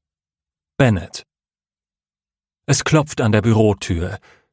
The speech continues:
die sogleich geöffnet wird, und damit kann es nur einer sein. Cash. „Bennett, mein Bester“, flötet er, und ich ziehe die Augenbrauen zusammen.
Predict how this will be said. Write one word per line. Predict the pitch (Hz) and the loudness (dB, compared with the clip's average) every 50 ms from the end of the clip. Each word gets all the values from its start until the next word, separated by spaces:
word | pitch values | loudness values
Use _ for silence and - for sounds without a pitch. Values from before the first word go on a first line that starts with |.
| _ _ | _ _
die | - 120 117 113 117 113 | 2 4 4 4 4 4
sogleich | 104 113 117 113 123 131 131 120 - | 2 2 2 2 2 0 0 0 0
geöffnet | - 165 - 175 - - 113 101 - 101 | 0 0 0 0 0 0 -2 -2 0 0
wird, | 104 107 131 135 - - - - | 0 0 0 -2 -4 -8 -8 -8
und | - 156 143 - | -6 -6 -4 -2
damit | 120 110 110 117 117 113 - - - | 0 0 2 2 0 -2 -4 -8 -4
kann | - 127 104 104 | -2 0 0 0
es | 101 - 117 | 0 2 2
nur | 117 117 - - | 2 2 0 -2
einer | 131 113 95 95 92 | -2 0 0 0 0
sein. | 87 - 95 87 85 85 90 95 - _ _ _ _ _ _ _ _ _ _ _ _ _ - | 0 0 0 0 0 -2 -4 -8 -12 _ _ _ _ _ _ _ _ _ _ _ _ _ -4
Cash. | - 139 120 92 85 - - - - - _ _ _ _ _ _ _ _ _ _ _ _ _ _ _ _ _ _ _ _ _ - | 0 0 0 0 0 -4 -8 -10 -10 -12 _ _ _ _ _ _ _ _ _ _ _ _ _ _ _ _ _ _ _ _ _ 0
„Bennett, | - 339 339 330 311 269 233 220 - | 2 2 4 2 2 2 0 0 0
mein | 180 170 160 151 143 | 0 0 2 2 2
Bester“, | 143 147 139 131 110 - - - 120 107 101 95 92 | 0 0 0 0 0 -2 0 0 2 2 2 0 -2
flötet | - - 123 107 95 92 - 101 95 | -2 0 2 2 2 0 -2 -4 0
er, | 104 107 104 107 104 - - - - _ | 0 2 2 2 2 -2 -8 -18 -20 _
und | - 151 143 - | -2 0 0 0
ich | 151 147 143 - - - | 0 -2 -2 -4 -6 -4
ziehe | - 143 131 127 131 | -4 -2 0 0 0
die | 131 143 147 135 - | 2 2 0 0 0
Augenbrauen | - 156 143 110 104 95 85 92 92 90 87 92 | 0 0 0 0 0 0 0 0 0 0 0 0
zusammen. | 92 - - 90 92 92 90 90 95 92 | -2 -2 -2 0 0 0 0 0 -2 -2